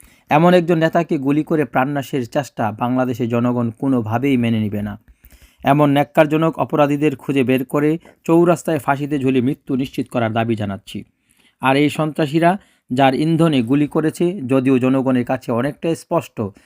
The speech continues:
তবু আইনশৃঙ্খলা বাহিনী তা উদ্ঘাটন করে তাদের দৃষ্টান্তমূলক শাস্তি দিক, সেই দাবি জানাচ্ছি।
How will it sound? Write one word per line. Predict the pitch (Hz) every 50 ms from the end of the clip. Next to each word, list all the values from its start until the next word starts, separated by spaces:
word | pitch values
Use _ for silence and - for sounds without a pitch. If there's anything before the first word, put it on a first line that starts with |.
| _ _ _ _ - -
তবু | 165 165 151 147 139 120
আইনশৃঙ্খলা | 117 127 147 151 - - - 156 127 - 147 143 131
বাহিনী | 120 123 123 135 147 156 160
তা | 139 - 139 120
উদ্ঘাটন | 123 135 135 127 143 139 127 131 127 117
করে | - 143 139 156 180 202 - _ _ _ _ -
তাদের | 147 147 139 143 131 120
দৃষ্টান্তমূলক | 127 160 160 - - 170 160 131 165 156 147 143 139 131
শাস্তি | - - 151 - - - 156
দিক, | 143 139 110 - _ - - _ _
সেই | - - 165 156
দাবি | 139 139 127 117 120
জানাচ্ছি। | 117 110 107 110 107 - - - 110